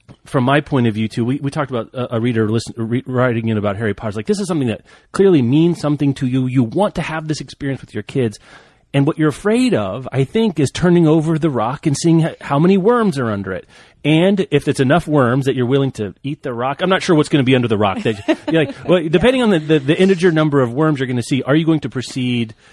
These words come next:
Speaker 1: with Narnia or not?
Speaker 2: Yeah, and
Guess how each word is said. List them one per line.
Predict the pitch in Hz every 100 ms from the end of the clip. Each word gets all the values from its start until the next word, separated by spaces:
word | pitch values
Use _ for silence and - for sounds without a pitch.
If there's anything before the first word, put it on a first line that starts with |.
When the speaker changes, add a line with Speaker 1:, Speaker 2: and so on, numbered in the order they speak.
| _ _
Speaker 1:
with | 120 110
Narnia | 107 107 107 104 98 95 - _ - - -
or | 127 127
not? | 143 185 160 127 -
Speaker 2:
Yeah, |
and | 277